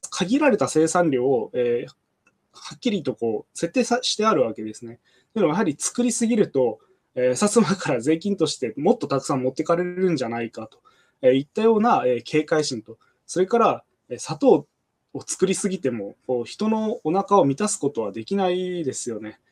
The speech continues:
で、そういった中で、まあ、主食になるような芋とか、それから、まあ、休耕作物のソテツとか、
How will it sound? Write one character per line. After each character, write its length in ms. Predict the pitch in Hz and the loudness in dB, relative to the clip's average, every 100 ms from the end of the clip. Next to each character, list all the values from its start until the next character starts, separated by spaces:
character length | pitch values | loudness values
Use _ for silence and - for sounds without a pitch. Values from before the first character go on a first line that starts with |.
| _ _ _ _ | _ _ _ _
で、 120 | 165 165 | -4 -2
そ 140 | 208 | -2
う 20 | |
い 40 | 214 | -2
っ 20 | |
た 100 | 233 | 0
中 300 | 233 240 135 | 0 2 2
で、 160 | 139 123 | 4 2
ま 80 | |
あ、 20 | 117 | 0
主 140 | 147 | -2
食 340 | 196 202 - | 0 0 -2
に 100 | 214 | -2
な 140 | 214 208 | 0 2
る 100 | 147 | 2
よ 120 | 123 | 0
う 20 | |
な 140 | 110 - | -4 -2
芋 260 | 139 185 | 0 0
と 160 | 190 113 | -2 -6
か、 220 | 117 110 | -6 -14
そ 140 | - 147 | -10 -10
れ 80 | |
か 140 | 147 190 | -2 0
ら、 100 | 160 | 2
ま 120 | 117 | -2
あ、 40 | |
休 180 | - 160 | -2 -2
耕 140 | 160 175 | 0 0
作 200 | 170 175 | 0 -2
物 280 | 131 113 - _ - 143 | -4 -8 -12 _ -8 -4
の 200 | 131 113 | -2 -2
ソ 160 | - | -4
テ 140 | 135 175 | -2 -2
ツ 160 | 185 | -4
と 140 | 151 120 | -4 -6
か、 180 | - | -8